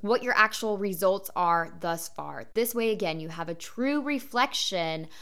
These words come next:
of what the dreams and the goals were versus the commitments and the actual results, all right?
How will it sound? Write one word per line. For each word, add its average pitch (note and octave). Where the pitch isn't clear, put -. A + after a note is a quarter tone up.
of F3
what F3+
the F3+
dreams A3+
and F#3
the F3
goals A#3+
were E3+
versus G3
the F#3
commitments F#3
and F#3+
the F3+
actual F3
results, D#3
all D#3+
right? F3+